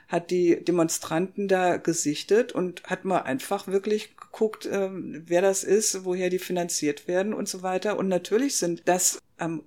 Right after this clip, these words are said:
U-S-amerikanische, zum Teil evangelikale, missionarische und so weiter, aber auch sonstige säkulare N G Os, die drauf aus sind,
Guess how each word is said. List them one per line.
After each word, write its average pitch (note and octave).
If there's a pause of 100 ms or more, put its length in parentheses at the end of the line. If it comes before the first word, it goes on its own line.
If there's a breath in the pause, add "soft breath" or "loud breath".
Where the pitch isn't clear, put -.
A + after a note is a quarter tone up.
U-S-amerikanische, F#3
zum E3+
Teil E3+
evangelikale, E3+
missionarische F3+
und F3
so E3+
weiter, F3
aber E3+
auch E3
sonstige F3
säkulare E3
N D#3
G D#3+
Os, E3+
die F3+
drauf -
aus C#3
sind, G3+